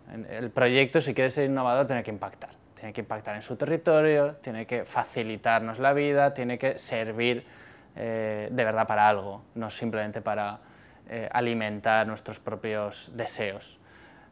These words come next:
Eh, si eso ocurre, estamos comunicando, y si eso ocurre, estamos innovando. Y luego las narrativas. Mm, eh, muchas veces, también por, por mi, mi, mi, mi modesta experiencia,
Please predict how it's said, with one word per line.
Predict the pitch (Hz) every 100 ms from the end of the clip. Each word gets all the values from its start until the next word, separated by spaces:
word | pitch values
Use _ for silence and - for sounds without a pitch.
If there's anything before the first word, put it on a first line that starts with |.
| -
Eh, | - 113 107 -
si | -
eso | 135 156
ocurre, | 143 156 165 170
estamos | - 123 123
comunicando, | 123 110 107 107 101 101 117 -
y | 110
si | 117
eso | -
ocurre, | 120 127 123 139
estamos | 127 - 113 113 -
innovando. | 110 104 104 104 104 - - - -
Y | 120
luego | 123
las | 143
narrativas. | 127 117 107 - 127 107 - - -
Mm, | 131 104 104 - - - - - -
eh, | - - - - - 135 - -
muchas | 120 131 120
veces, | 123 123 127 -
también | 113 117
por, | 120 117 113
por | 120 117
mi, | 110 113 113 113 110
mi, | 107 90
mi, | 101 120 101
mi | 110 110
modesta | 107 110 120 123
experiencia, | - 123 120 120 - 131